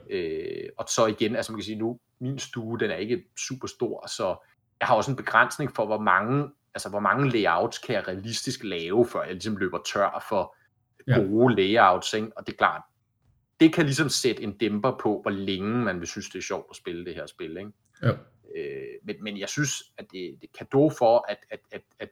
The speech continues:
Speaker 1: eksekveringen, teknikken fungerer, eksekveringen er fed. Øh, og, altså igen,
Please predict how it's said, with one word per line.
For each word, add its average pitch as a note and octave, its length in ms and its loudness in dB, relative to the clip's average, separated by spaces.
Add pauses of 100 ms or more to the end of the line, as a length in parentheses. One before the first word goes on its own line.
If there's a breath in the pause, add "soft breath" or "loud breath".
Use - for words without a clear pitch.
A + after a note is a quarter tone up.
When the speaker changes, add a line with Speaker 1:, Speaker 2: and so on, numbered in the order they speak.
Speaker 1:
eksekveringen, B2 800 0 (200)
teknikken C#3 500 -2
fungerer, A#2+ 580 -4
eksekveringen B2 680 -4
er G#2 60 -4
fed. A#2 260 -2 (680)
Øh, E2 560 -4 (280)
og, - 80 -14 (120)
altså G#2+ 300 -4 (280)
igen, B2+ 380 0